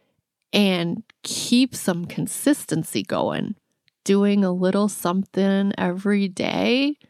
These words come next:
for the rest of your life, <laughs> rather than the next seventy-five days going hard, hard, hard, and then falling off into the abyss. And then, oh yeah, you're starting seventy-five hard again.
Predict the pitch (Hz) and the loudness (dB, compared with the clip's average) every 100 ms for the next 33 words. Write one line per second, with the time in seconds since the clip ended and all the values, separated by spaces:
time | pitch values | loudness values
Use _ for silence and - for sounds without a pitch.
0 | _ _ _ - 214 175 165 170 160 147 | _ _ _ 0 2 2 0 -2 0 2
1 | 147 208 311 - - _ _ _ - - | 2 4 2 0 -16 _ _ _ -8 -2
2 | 226 214 196 196 214 208 190 170 165 170 | 2 2 2 2 2 2 0 0 0 0
3 | 165 170 190 - _ _ - - 180 175 | -2 -4 -6 -12 _ _ -20 -4 -2 0
4 | 175 180 - - 196 180 170 165 - 170 | 2 0 -2 -4 -2 0 -2 -4 -2 -4
5 | 170 - 220 214 175 175 175 _ _ - | -4 0 2 2 2 0 -4 _ _ -2
6 | 180 180 170 - 202 196 185 175 185 175 | -2 0 -4 -2 0 2 2 0 0 0
7 | 170 185 - 285 233 208 202 - - - | -2 -2 2 2 4 2 0 -4 -12 -20
8 | _ - 180 190 175 - - 190 196 185 | _ -6 0 0 0 -6 -2 0 2 2
9 | 175 185 175 170 170 160 160 226 226 160 | 0 0 -4 -2 0 0 2 4 4 2
10 | 190 - - _ _ _ _ - 175 170 | -2 -10 -16 _ _ _ _ -2 2 2
11 | 165 160 160 170 _ _ _ _ - 180 | 2 2 0 -2 _ _ _ _ -2 2
12 | 202 202 160 151 - 165 156 175 - 170 | 4 2 0 -2 -2 0 0 -2 -2 -2
13 | 175 180 175 185 - 302 214 160 110 - | -2 -2 -2 -2 2 2 2 0 -2 -4